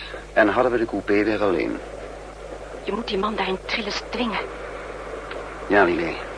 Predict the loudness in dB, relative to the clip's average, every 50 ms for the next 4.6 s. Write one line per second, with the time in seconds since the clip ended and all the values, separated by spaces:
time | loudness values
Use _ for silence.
0 | -10 -10 -10 -10 -10 -10 -10 -10 -10 -10 -10 -6 -4 -2 2 4 4 4 4 2
1 | 0 -2 -4 -4 -6 -6 -8 -8 -10 -10 -10 -10 -10 -10 -8 -10 -10 -10 -10 -10
2 | -10 -10 -8 -8 -6 -6 -2 0 0 2 2 0 0 -2 -4 -4 -4 -4 -4 -4
3 | -6 -6 -8 -8 -10 -8 -10 -10 -8 -8 -8 -8 -6 -6 -6 -6 -6 -8 -10 -6
4 | 0 2 4 6 6 4 4 2 -2 -4 -4 -6